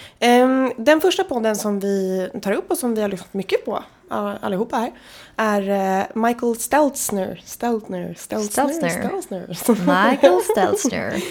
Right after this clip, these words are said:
Speaker 1: Social Media Marketing Podcast. Jag märker att jag säger allting flera gånger också, för att jag tänker att någon gång så träffar jag rätt.
Speaker 2: Någon gång blir det rätt. Man garderar sig.
Speaker 1: <laughs>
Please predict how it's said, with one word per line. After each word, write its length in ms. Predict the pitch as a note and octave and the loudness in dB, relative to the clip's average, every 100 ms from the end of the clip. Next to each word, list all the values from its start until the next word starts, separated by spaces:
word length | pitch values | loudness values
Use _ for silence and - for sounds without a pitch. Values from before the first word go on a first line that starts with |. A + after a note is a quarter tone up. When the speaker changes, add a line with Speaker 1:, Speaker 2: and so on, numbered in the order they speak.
| - - A3+ | -10 -12 -6
Speaker 1:
Social 440 | - E4+ E4+ D#4+ D4 | 2 4 6 6 8
Media 320 | C#4+ C#4 B3+ | 8 6 4
Marketing 600 | A3+ A3 G#3+ G#3 G#3 G3 | 4 4 2 0 0 0
Podcast. 640 | G3 F#3 F3+ G3+ F#3+ - | 0 -2 -2 -2 -2 -4
Jag 280 | - G#3+ B3 | -6 -4 -4
märker 320 | G3+ A#3+ A#3+ | 0 0 0
att 80 | D4+ | 0
jag 100 | B3+ | -2
säger 240 | - A3 G3 | 0 0 0
allting 380 | F#3 F#3 F#3 | 0 -2 -6
flera 200 | F3 - | -2 -2
gånger 240 | F#3 F#3 A3+ | 0 0 -2
också, 240 | G3+ - | -2 -4
för 100 | - | -4
att 60 | - | -4
jag 80 | G#3+ | 0
tänker 200 | G#3+ F#3+ | 2 2
att 60 | |
någon 200 | G#3 A3 | 2 2
gång 180 | F3+ F#3 | 2 -2
så 80 | E3+ | -4
träffar 240 | E3+ - | -6 -4
jag 100 | G#2+ | 0
rätt. 240 | G3+ G3+ G#3 | 4 6 8
Speaker 2:
Någon 80 | |
gång 200 | G3+ E4+ G3 | 8 8 8
blir 180 | E3+ | 6
det 80 | E3 | 6
rätt. 300 | - F4 - D4+ - - - B3+ C4+ B3+ A3+ G#3 - | 6 4 4 2 0 -10 0 0 0 -2 -2 -6 -2
Man 120 | G3+ | 0
garderar 360 | F#3 F3+ F#3+ F3 | 2 4 4 2
sig. 280 | F3 F3+ | 0 -4
Speaker 1:
<laughs> 40 | G3 | -6